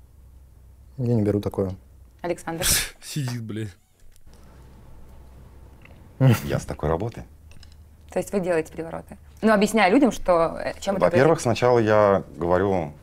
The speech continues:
Speaker 4: все, что произойдет с человеком.
Speaker 2: Мгм.
Speaker 4: А после этого я смотрю
Speaker 3: Он
Speaker 4: на
Speaker 3: же
Speaker 4: как
Speaker 3: умирает! Бля, вот подожди, ты сказал, что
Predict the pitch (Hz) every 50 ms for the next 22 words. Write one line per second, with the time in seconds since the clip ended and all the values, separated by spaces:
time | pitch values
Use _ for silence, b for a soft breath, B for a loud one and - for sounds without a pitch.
0 | - - - - - - - - - - - 104 101 - - 92 87 82 80 -
1 | - - - - - - 87 87 85 92 85 73 73 - - - 67 64 - -
2 | - - - - 196 202 202 196 202 202 - - - - - - - 87 - 107
3 | 117 156 175 - 101 98 101 127 - 107 98 - 170 214 220 170 180 262 269 254
4 | 254 277 285 311 330 339 302 226 180 127 - - - - - 262 302 247 - B
5 | B B B B B B B B 160 208 220 - - 226 208 254 277 294 226 233
6 | 320 220 214 240 208 - 269 247 214 240 226 160 131 - - - 214 214 208 -
7 | -